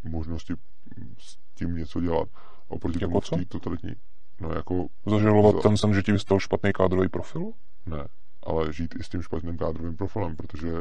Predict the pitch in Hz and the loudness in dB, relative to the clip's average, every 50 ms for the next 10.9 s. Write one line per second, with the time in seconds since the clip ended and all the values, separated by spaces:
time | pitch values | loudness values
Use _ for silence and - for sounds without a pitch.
0 | - - 80 90 85 82 78 85 85 - - 87 82 85 82 78 - - - - | -4 -4 -4 -2 -2 -2 -2 -2 -4 -2 -4 -4 -4 -4 -4 -4 -4 -4 -4 -4
1 | - 85 82 - 80 82 85 82 80 80 80 80 78 - 82 80 82 80 - 85 | -4 -4 -4 -4 -4 -4 -4 -4 -4 -4 -4 -4 -4 -4 -4 -4 -4 -4 -4 -4
2 | 82 82 82 80 82 82 82 80 - - - - - - - - - - - - | -4 -2 -2 -4 -4 -4 -4 -4 -4 -6 -6 -6 -6 -6 -6 -6 -6 -6 -4 -4
3 | 87 82 - - 87 87 - - - - 87 87 85 85 82 85 85 92 - - | -2 -2 -2 -2 -4 -4 -4 -4 -6 -4 -4 -2 -2 -2 -2 -2 -2 -4 -4 -4
4 | - - - - - - - - - - - - 90 90 90 - - 80 80 - | -4 -4 -4 -4 -4 -4 -4 -4 -4 -4 -4 -2 -2 0 0 0 -2 -2 -2 -2
5 | 90 85 82 82 78 - - - - 80 82 85 80 78 78 82 - - - - | -4 -4 -4 -4 -4 -4 -4 -4 -4 -4 -2 -2 -2 -2 -4 -4 -6 -6 -6 -6
6 | - - - - - - - - - 80 80 78 76 73 73 - - - 87 85 | -6 -6 -6 -6 -6 -6 -4 -4 -2 0 0 0 0 -2 -4 -4 -4 -4 -2 -2
7 | 85 85 82 87 - 85 87 87 82 80 80 82 80 80 85 82 - - 107 104 | 0 0 0 0 0 -2 -2 -2 -2 -2 -2 -2 -2 -2 -2 -2 2 4 6 6
8 | 107 104 - 104 104 110 - - - - 107 101 - - 101 98 95 92 90 110 | 6 4 4 2 2 2 2 2 2 2 4 4 4 2 2 2 2 2 2 0
9 | 143 147 208 208 165 - - - - - - - - - - - - - 113 107 | 0 2 2 0 0 -2 -2 -4 -6 -6 -4 -4 -4 -6 -6 -6 0 2 2 2
10 | 104 107 104 101 95 87 90 87 85 87 92 107 147 175 190 196 180 147 | 4 2 2 2 2 0 0 0 2 4 4 4 4 4 2 0 0 -2